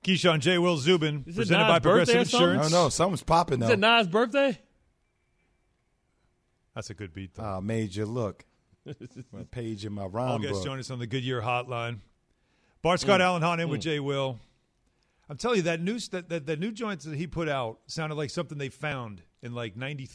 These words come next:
Speaker 1: ninety-two.
Speaker 2: Yeah, he won a
Speaker 1: And it
Speaker 2: Grammy,
Speaker 1: was
Speaker 2: didn't he?
Speaker 3: Yeah.
Speaker 1: Yeah.
Speaker 2: For that, yeah.
Speaker 3: Yes, he did.
Speaker 1: But didn't it, like, am I wrong to say that it's the voice, the s-, every, it all sounds
Speaker 3: Everything,
Speaker 1: like
Speaker 3: it sounded like
Speaker 1: archive?
Speaker 3: back,
Speaker 2: Yeah,
Speaker 3: yes.
Speaker 2: man.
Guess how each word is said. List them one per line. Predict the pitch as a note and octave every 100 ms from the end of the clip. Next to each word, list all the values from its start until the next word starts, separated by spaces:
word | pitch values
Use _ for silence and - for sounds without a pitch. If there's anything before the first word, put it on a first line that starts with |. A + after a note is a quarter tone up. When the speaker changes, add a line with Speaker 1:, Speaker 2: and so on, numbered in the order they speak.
| -
Speaker 1:
ninety-two. | D3 D3 A#2 - C#3+
Speaker 2:
Yeah, | - -
he | D#3+
won | G3+ G#3
a |
Speaker 1:
And | D#3+
it |
Speaker 2:
Grammy, | G3 A3 B2
Speaker 1:
was |
Speaker 2:
didn't | B2 F3
he? | G3+
Speaker 3:
Yeah. | F2+ A2 C#3+ D#3 C3+ F#2+
Speaker 1:
Yeah. | A3+
Speaker 2:
For | C3+
that, | A2 F2
yeah. | C#3
Speaker 3:
Yes, | A#2 -
he | C3+
did. | C3+ E3+ E3 F#2+
Speaker 1:
But | B2
didn't | A3 C#4
it, | G#3+
like, | G3 F#3+
am | F#3+
I | B3
wrong | A#3 A#3+
to | G#3
say | G#3 A3+
that | G3+ F3+ -
it's | E3 -
the | D#3+
voice, | B2+ D3+ G3+ G#3 - - -
the |
s-, | - G3+
every, | F#3+ G#3+
it | G3+
all | A#3
sounds | - A#3+ D#3+
Speaker 3:
Everything, | - -
Speaker 1:
like | -
Speaker 3:
it | -
sounded | C#3 D3 C#3+
like | G3 A#2+
Speaker 1:
archive? | B2+
Speaker 3:
back, | A2+ A#2 G2+
Speaker 2:
Yeah, | B2 C3+
Speaker 3:
yes. | B2+ C3+
Speaker 2:
man. | C3